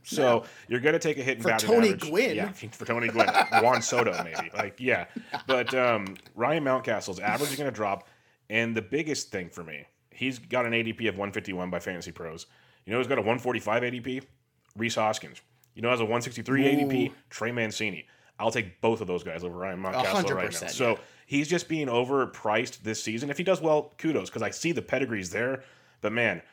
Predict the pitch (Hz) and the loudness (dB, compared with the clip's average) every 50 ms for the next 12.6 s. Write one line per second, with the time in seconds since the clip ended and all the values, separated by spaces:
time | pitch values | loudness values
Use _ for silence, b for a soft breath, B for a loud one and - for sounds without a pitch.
0 | b b - - 120 131 143 160 156 139 139 135 131 127 123 113 110 104 - - | b b -6 0 2 2 2 2 2 2 2 2 0 0 0 0 -2 -2 -2 -4
1 | 110 107 104 101 92 - _ - 95 113 107 - 120 107 98 95 92 - - - | -4 -2 -2 -4 -6 -8 _ -6 -4 -4 -2 0 0 2 2 2 0 -2 -4 -4
2 | 98 101 - 107 104 92 98 101 - 107 95 92 90 95 92 90 - - b b | -4 -4 -4 -6 -10 -8 -8 -6 -4 -4 -4 -4 -4 -6 -8 -8 -10 -14 b b
3 | b b - 117 110 107 123 110 - 117 98 - - 113 104 98 95 - 95 90 | b b -2 -2 -2 -2 -2 -2 -2 -2 -2 -2 -4 -4 -2 -2 -2 -2 -2 -4
4 | 82 82 82 85 80 80 78 78 76 69 62 69 67 - _ _ _ _ _ _ | -4 -8 -10 -10 -10 -10 -12 -12 -12 -12 -12 -14 -18 -20 _ _ _ _ _ _
5 | _ _ _ _ _ _ _ _ _ _ _ _ _ - - 120 123 127 127 127 | _ _ _ _ _ _ _ _ _ _ _ _ _ -14 -10 -4 0 0 2 2
6 | 120 120 113 - 143 139 131 131 123 - 190 190 185 190 190 175 156 135 131 151 | 0 0 -4 -4 -2 0 0 0 2 2 2 2 2 2 0 0 0 0 0 0
7 | 143 127 117 120 139 143 147 135 131 135 127 - 139 135 127 120 110 104 - - | 0 0 -2 -4 -4 -4 -4 -6 -6 -10 -10 -8 -6 -6 -6 -6 -8 -8 -12 -14
8 | - 127 127 143 143 147 147 139 143 143 135 139 139 131 131 - b b b b | -12 -6 -2 0 0 0 0 -2 -4 -2 -2 -4 -4 -6 -10 -12 b b b b
9 | b b b - 147 151 151 156 151 - 143 139 135 - 143 139 123 131 131 131 | b b b -4 -2 0 2 2 0 0 -2 -4 -4 -4 -4 -4 -4 -6 -4 -6
10 | 123 - 127 127 123 123 123 123 113 120 120 127 147 143 - 156 151 143 143 135 | -6 -4 -4 -2 -2 -2 -2 -2 -4 -8 -8 -10 -10 -10 -6 -6 -4 -4 -4 -4
11 | 127 131 139 139 131 127 127 127 139 131 - 147 156 156 - - 196 202 202 214 | -6 -6 -6 -6 -4 -4 -2 -4 -4 -4 -4 -4 -6 -4 -2 0 0 2 2 2
12 | 196 175 135 135 127 113 - - - - - | 2 2 0 -2 -4 -4 -4 -8 -12 -14 -14